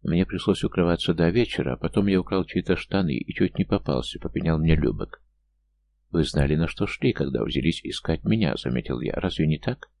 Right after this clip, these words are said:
«Так», — согласился таки Любек через силу. «Ходить в обгаженных штанах, терпеть унижение. А еще,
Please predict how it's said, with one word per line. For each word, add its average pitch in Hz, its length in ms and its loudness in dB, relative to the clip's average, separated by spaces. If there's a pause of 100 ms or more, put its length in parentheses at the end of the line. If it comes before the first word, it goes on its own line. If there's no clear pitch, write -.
(720)
«Так», — 64 420 -6
согласился - 540 -6
таки - 220 -2
Любек 98 280 2
через - 340 -6
силу. - 320 -8 (440)
«Ходить 98 340 0
в 101 40 2
обгаженных 92 520 0
штанах, 82 360 -2
терпеть - 440 0
унижение. 65 680 0
А 92 60 0
еще, - 480 0